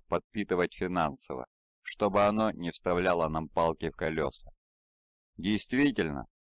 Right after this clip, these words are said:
думал, они должны благодарить нас. Мы пытаемся вывести их наследие, пока война не уничтожила его. Разве они не понимают, что мы пытаемся спасти то,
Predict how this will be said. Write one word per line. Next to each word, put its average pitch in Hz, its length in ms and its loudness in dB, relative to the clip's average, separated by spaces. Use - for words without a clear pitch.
думал, 104 480 0
они 95 280 0
должны 98 360 2
благодарить 92 680 0
нас. 69 340 -8
Мы 113 140 0
пытаемся 90 680 2
вывести 98 520 -2
их 80 340 -6
наследие, 80 680 -2
пока 95 300 0
война 98 420 2
не 87 160 -6
уничтожила 85 760 -2
его. 67 320 -6
Разве 113 440 2
они 123 180 2
не 123 140 2
понимают, 123 640 2
что - 180 -4
мы 104 160 0
пытаемся 98 560 0
спасти 95 520 -2
то, 107 300 2